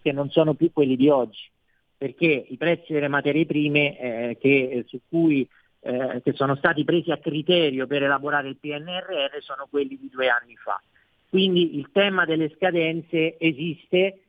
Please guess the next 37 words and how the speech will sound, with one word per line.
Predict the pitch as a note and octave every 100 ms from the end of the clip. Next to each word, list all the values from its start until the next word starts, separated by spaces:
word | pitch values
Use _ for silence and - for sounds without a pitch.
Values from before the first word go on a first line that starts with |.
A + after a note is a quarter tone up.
| _ _
ma | D3 D3+
non | D#3+
esiste | E3 D#3+ G3+ F3+ D#3+
solo | E3+ D#3+
per | D#3+ F#3
noi | F3 F3 F3+ F#3 F#3+ _ _
e | D#3+
purtroppo | - F#3+ F#3 F3+ F3+ F#3 F3 F3
esiste | D#3 F3 F3+ - E3+
per | D#3 D3+
una | D#3 D#3
ragione | D#3+ D3 D#3+ D#3
congiunturale | D3 D3 C#3 D#3 D3+ D3+ D3+ D3+
che | C#3+
non | C#3 C3+
dipende | C3+ C#3 C3 C3+
da | C#3
noi. | C#3+ C3 -
Quindi | E3 D#3 C#3+ - _ _ - -
io | F3+
non | E3+ E3
so | D#3+ F#3 D#3 -
se | D3 C3+
da | C3+
qui | - D3+
ai |
prossimi | D3 D3+ C#3+ C#3+ D3
mesi | E3+ D3 C3+
ci | C#3 B2+
sarà | D3 D3+ -
questo | D#3 E3 - D3+ C#3+
affanno | B2+ _ F3 E3 D#3 D3+ D3
stringente | D3 C#3+ C#3 D3 D3 D3 C#3
nel | C3
portare | - B2+ - B2
a | B2
termine | C3 B2 B2+ B2 A#2+